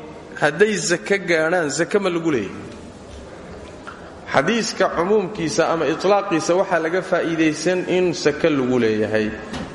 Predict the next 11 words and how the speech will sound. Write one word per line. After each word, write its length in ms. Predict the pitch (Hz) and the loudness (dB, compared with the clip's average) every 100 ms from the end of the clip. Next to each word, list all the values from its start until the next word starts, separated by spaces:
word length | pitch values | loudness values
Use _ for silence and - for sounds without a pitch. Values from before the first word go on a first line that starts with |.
| - | 0
Xaggee 240 | 139 180 | 2 4
laga 200 | 175 175 | 2 2
faa'iiday-, 360 | - 151 147 139 | 0 0 0 0
laga 180 | 156 170 | 2 2
deliishay, 400 | 151 131 139 131 | 0 0 0 2
iyadana 240 | 160 147 | 2 4
laga 160 | 139 147 | 2 0
qaadanaya? 460 | 127 127 120 101 - - - - - | 0 0 -2 -4 -8 -12 -14 -2 2
Waxaa 200 | 139 165 | 4 4
laga 180 | 185 202 | 2 2
qaadanayaa, 560 | 170 170 165 156 180 | 2 2 0 0 -2